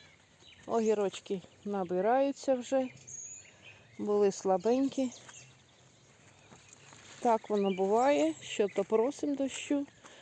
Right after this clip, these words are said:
то не хочемо дощу. Ну, ви всі знаєте. Що я? Із грядками майже встигла. Цибульку ще прополоть, але вже не суттєво.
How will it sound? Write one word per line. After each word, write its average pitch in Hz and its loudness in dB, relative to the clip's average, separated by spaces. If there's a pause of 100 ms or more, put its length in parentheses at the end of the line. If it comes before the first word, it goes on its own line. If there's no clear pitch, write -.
(180)
то 185 0
не 175 -2
хочемо 277 -2
дощу. 254 -2 (840)
Ну, 311 -2
ви 214 2
всі 196 -4
знаєте. 175 -4 (2250)
Що 277 6
я? 196 6 (460)
Із 277 0
грядками 277 4
майже 240 4
встигла. 285 0 (840)
Цибульку 208 -2
ще 180 -2
прополоть, 214 -4 (760)
але 202 2
вже 196 -2
не 190 -2
суттєво. 170 -4